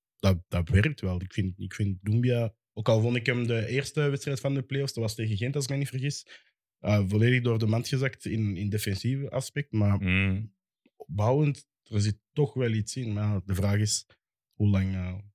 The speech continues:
Speaker 2: Ja, als
Speaker 1: hoe lang
Speaker 2: neutraal
Speaker 1: kunnen we dat volhouden met die
Speaker 2: neutraal
Speaker 1: gasten?
Speaker 2: supporter weet je toch gewoon dat Standaard terugkomt. Ik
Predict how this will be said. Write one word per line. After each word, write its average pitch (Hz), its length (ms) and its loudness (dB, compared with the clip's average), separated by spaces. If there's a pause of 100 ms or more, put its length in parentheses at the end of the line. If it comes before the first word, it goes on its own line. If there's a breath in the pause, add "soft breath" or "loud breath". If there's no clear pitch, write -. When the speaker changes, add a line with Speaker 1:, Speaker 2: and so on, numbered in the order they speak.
(180)
Speaker 2:
Ja, 92 400 4
als - 320 0
Speaker 1:
hoe 104 120 4
lang - 20 8
Speaker 2:
neutraal 120 180 6
Speaker 1:
kunnen 123 160 4
we - 60 4
dat 107 80 2
volhouden 110 340 0
met 104 120 0
die 98 100 0
Speaker 2:
neutraal 98 260 0
Speaker 1:
gasten? 104 180 2
Speaker 2:
supporter 95 280 -2
weet 92 100 0
je 98 60 0
toch 90 140 -6
gewoon 98 140 -2
dat 95 100 -2
Standaard 92 360 -2
terugkomt. 113 600 -2
Ik 123 120 -8